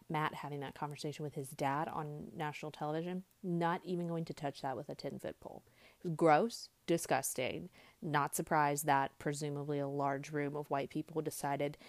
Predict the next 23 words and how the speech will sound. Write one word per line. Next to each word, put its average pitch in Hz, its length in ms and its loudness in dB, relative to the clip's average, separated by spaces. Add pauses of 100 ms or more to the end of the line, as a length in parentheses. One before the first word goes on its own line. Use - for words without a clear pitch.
(180)
that 156 100 0
having 147 240 2
a 143 60 -8
conversation 143 560 -4
with 143 120 -2
a 143 40 0
black 139 360 0
man 139 280 -2
and 143 140 -8
his 147 200 -4
estranged 143 500 -4
father 139 440 0
would 139 180 -4
be 143 140 -2
good 147 240 -2
for 160 160 -4
T 156 240 2
V. 139 320 0
But - 160 2
okay, 151 340 4
go 147 220 2
off. 135 260 2 (560)
Like, 170 300 2